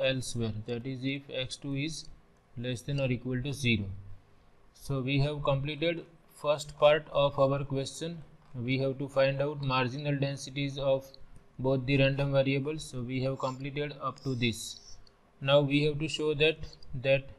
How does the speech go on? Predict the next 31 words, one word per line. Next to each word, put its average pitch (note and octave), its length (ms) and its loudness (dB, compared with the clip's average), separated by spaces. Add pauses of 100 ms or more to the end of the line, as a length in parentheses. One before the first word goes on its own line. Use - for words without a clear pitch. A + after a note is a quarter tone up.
these C3+ 300 4
two D3+ 180 -6
random C#3+ 360 0
variables C#3+ 560 2
x C3+ 260 0
one D3 140 -10
and C#3+ 160 2
x C3+ 200 2
two D3 200 -4
are D3+ 120 2 (600)
independent. A2 680 0 (500)
So C#3 280 -4
we C#3 260 2
have, D3 220 -4 (400)
uh, C3+ 160 -6
find C#3 400 -2
out D#3 220 2
marginal C#3 520 0
densities C#3+ 560 -2
of C#3 220 4
both C3+ 280 2
the C#3+ 120 4
random C#3 320 2
variables, C#3 640 4 (560)
and C3 220 -8 (100)
we C#3 160 0
know C#3+ 180 0
that, D3 380 -4 (300)
uh, B2+ 100 -2
if C3+ 280 -2 (160)
we C#3+ 300 0